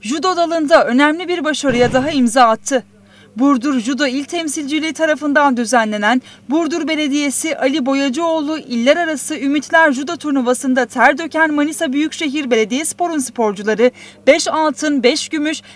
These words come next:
ve beş bronz madalya kazanarak erkeklerde takım birincisi olmayı başardı. Manisa Büyükşehir Belediyespor'la birlikte turnuvada toplam on altı takım ve iki yüz elli sporcu ter döktü.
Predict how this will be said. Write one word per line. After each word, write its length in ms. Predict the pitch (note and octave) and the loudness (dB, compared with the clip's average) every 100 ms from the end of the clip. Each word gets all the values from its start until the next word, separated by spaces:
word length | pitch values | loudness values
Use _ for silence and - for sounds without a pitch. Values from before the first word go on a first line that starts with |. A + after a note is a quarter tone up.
| - | 0
ve 160 | A#3 A3 | 4 4
beş 280 | D#4+ - | 2 0
bronz 280 | D#4 D#4+ F4+ | 0 2 2
madalya 460 | D#4+ C#4+ D#4+ E4+ C#4+ | 0 2 2 2 -2
kazanarak 580 | A#3+ A3 G#3 G3 A3+ - - - | -4 -4 0 2 2 0 -20 0
erkeklerde 800 | A#3 D#4 F#4 E4 E4 D4+ A3+ C4+ | 4 4 2 -2 2 4 2 -2
takım 360 | - C4 C#4+ | -4 -2 0
birincisi 400 | C4 B3+ B3 B3 | 2 2 0 0
olmayı 400 | C4+ B3 A#3 B3+ | 2 2 2 2
başardı. 540 | B3+ A#3+ C4 A3+ A3 B3+ _ _ _ _ _ - - - _ _ _ _ _ _ _ - - _ _ _ - - - - - | 2 2 4 4 2 -4 _ _ _ _ _ -20 -20 -20 _ _ _ _ _ _ _ -20 -20 _ _ _ -20 -20 -18 -18 -4
Manisa 440 | D#4 E4 D#4+ E4 | 0 0 0 0
Büyükşehir 580 | C#4+ D#4+ - D#4+ D4 D4 | 0 -2 -2 -4 -2 -2
Belediyespor'la 840 | D4 D4 C#4+ F4 - F4 E4+ D#4+ | -2 0 0 -2 -2 0 2 2
birlikte 380 | D4 D4+ D4 D4 | 0 -2 -2 -2
turnuvada 580 | B3 D4+ D#4+ E4 E4+ C4 | -2 -2 -2 0 0 0
toplam 500 | - D#4+ - D4+ B3+ | 0 -2 2 0 2
on 160 | D4 E4 | 0 0
altı 320 | D#4+ C#4 C#4 | 0 0 -2
takım 420 | C4+ B3 D4 C#4+ | -2 0 0 2
ve 120 | C#4+ | 0
iki 180 | C4+ D4 | -2 -4
yüz 160 | D#4+ D#4+ | -4 -2
elli 220 | D#4+ E4+ | -4 -4
sporcu 480 | C#4 C#4 A#3+ A3+ C#4+ | -4 0 2 0 0
ter 300 | C#4+ A#3 B3 | 2 4 2
döktü. 360 | B3 - C4+ | -2 -2 -4